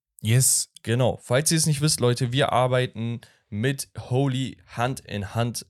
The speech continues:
Speaker 2: Äh, sie unterstützen nicht nur uns, sondern auch unseren Podcast, indem sie uns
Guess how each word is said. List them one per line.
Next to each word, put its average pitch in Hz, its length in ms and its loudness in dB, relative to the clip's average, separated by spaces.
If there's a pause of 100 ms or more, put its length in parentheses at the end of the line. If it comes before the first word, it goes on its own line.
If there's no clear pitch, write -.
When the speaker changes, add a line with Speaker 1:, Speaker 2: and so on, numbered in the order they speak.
(120)
Speaker 2:
Äh, 101 120 -4
sie 107 140 -4
unterstützen 117 540 -4
nicht 98 160 -8
nur 90 100 -8
uns, 139 140 -6
sondern 110 500 -4
auch 104 220 -4
unseren 95 240 -6
Podcast, 104 420 -6
indem 107 380 -4
sie 98 100 -6
uns 101 240 -8